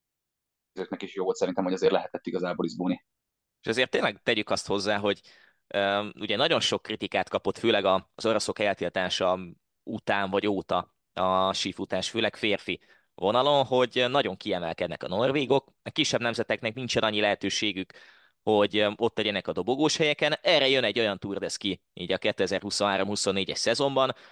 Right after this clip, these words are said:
Speaker 2: ahol valóban ott van egy német, meg egy francia versenyző a dobogón. Mm, szerinted ez,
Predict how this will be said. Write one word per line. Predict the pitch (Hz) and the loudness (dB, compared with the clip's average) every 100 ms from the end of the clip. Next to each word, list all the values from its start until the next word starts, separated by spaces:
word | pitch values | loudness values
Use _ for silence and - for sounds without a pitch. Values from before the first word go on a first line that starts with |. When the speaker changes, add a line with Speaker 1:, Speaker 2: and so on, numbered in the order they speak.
| _ _ | _ _
Speaker 2:
ahol | 104 104 113 113 | -2 2 4 4
valóban | 110 117 98 98 | 4 4 2 0
ott | 90 | -2
van | 82 | -6
egy | 80 | -6
német, | 90 110 104 | -4 -2 -2
meg | - 87 | -2 -4
egy | 80 | -2
francia | - 82 76 73 65 _ | -2 -2 -4 -6 -8 _
versenyző | - 90 90 - 92 87 | -4 -2 -2 -4 -4 -4
a | |
dobogón. | 95 90 107 131 139 147 - - _ _ _ _ 110 | -2 -2 2 4 2 0 -10 -20 _ _ _ _ -8
Mm, | 113 117 117 101 | -6 -6 -6 -4
szerinted | - 123 143 165 180 | -2 0 0 0 2
ez, | 170 156 - | 2 0 -4